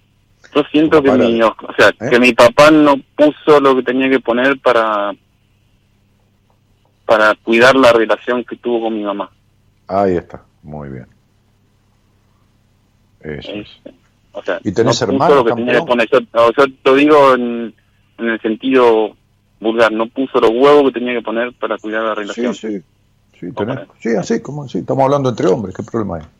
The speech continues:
Speaker 2: Se te puso
Speaker 1: Ujú.
Speaker 2: los huevos. Digamos que era un padre aniñado, por ahí, más, más bien.
Speaker 1: Sí. Es como que
Speaker 2: Mm.
Speaker 1: le faltó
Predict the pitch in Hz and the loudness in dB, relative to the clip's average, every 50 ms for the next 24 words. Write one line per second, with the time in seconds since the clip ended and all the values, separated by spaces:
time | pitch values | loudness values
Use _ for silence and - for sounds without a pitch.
0 | _ _ _ - 87 85 - 123 139 131 151 175 - 98 98 107 117 95 - - | _ _ _ -14 -14 -10 -8 -8 -6 -4 -4 -4 -4 -4 -2 0 0 -2 -2 -4
1 | - _ _ _ - - - - - _ - - 131 139 135 123 - 131 120 113 | -10 _ _ _ -20 -20 -20 -20 -20 _ -6 -2 -2 0 0 0 -2 0 -2 -2
2 | 104 - 131 131 123 117 107 104 101 101 107 135 165 175 151 120 98 92 87 76 | -2 -2 -2 0 0 0 -2 -4 -6 -6 -6 -4 -2 -2 -2 -2 -2 -4 -6 -8
3 | - _ - 85 90 98 107 104 95 82 80 82 85 82 - _ _ _ - 87 | -12 _ -14 -10 -8 -6 -6 -6 -8 -10 -12 -14 -16 -16 -18 _ _ _ -20 -18
4 | 82 - 98 90 82 80 82 - _ _ _ _ _ _ _ _ _ _ - _ | -14 -12 -10 -10 -10 -12 -16 -20 _ _ _ _ _ _ _ _ _ _ -20 _
5 | _ _ _ _ _ _ _ _ _ _ _ _ _ _ _ _ - _ _ _ | _ _ _ _ _ _ _ _ _ _ _ _ _ _ _ _ -20 _ _ _
6 | _ _ - _ _ _ _ _ - - - _ - - 175 175 165 156 143 _ | _ _ -20 _ _ _ _ _ -20 -20 -20 _ -10 -8 -6 -6 -6 -8 -10 _
7 | _ _ _ _ _ _ _ _ _ _ _ _ _ _ _ _ _ _ _ 262 | _ _ _ _ _ _ _ _ _ _ _ _ _ _ _ _ _ _ _ -20
8 | - - - 123 120 113 - 135 123 107 - - 104 107 107 107 - 120 117 110 | -16 -12 -10 -10 -8 -6 -6 -6 -6 -6 -6 -8 -10 -10 -10 -6 -4 -2 -2 -2
9 | 107 101 | -4 -10